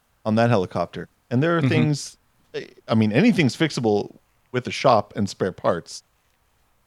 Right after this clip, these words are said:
Speaker 1: The way they show that engine, like, there could have been an electrical fire,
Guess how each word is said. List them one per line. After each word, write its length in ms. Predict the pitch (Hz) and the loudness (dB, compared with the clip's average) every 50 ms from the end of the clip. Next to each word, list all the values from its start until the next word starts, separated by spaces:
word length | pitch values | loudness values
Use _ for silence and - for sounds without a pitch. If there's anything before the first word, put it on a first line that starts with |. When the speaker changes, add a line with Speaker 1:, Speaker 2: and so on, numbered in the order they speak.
| _ _ _ _ _ _ _ _ | _ _ _ _ _ _ _ _
Speaker 1:
The 120 | - 127 127 | 2 4 4
way 360 | 123 127 151 190 208 226 220 | 4 6 6 6 6 6 4
they 200 | 196 180 151 120 | 4 4 2 2
show 540 | - - - - - 175 156 156 151 143 131 | 2 0 -2 0 4 4 6 6 6 4 4
that 240 | 117 120 117 117 110 | 6 6 6 6 6
engine, 560 | 110 117 120 113 113 110 104 101 95 95 95 - _ _ _ _ _ _ - | 6 4 4 4 2 2 2 0 0 -2 -4 -8 _ _ _ _ _ _ 4
like, 200 | 156 160 156 - | 4 4 4 6
there 140 | 151 185 226 | 6 6 6
could 160 | - - 285 | 6 4 2
have 140 | 240 180 156 | 2 2 2
been 160 | 202 190 180 | 2 4 4
an 100 | 180 170 | 4 4
electrical 540 | 156 143 143 156 165 - - 196 - 151 117 | 4 4 4 4 2 2 -2 -4 -4 -4 -2
fire, 420 | - - 90 85 80 107 139 - | -2 -4 -4 -4 -4 -6 -8 -8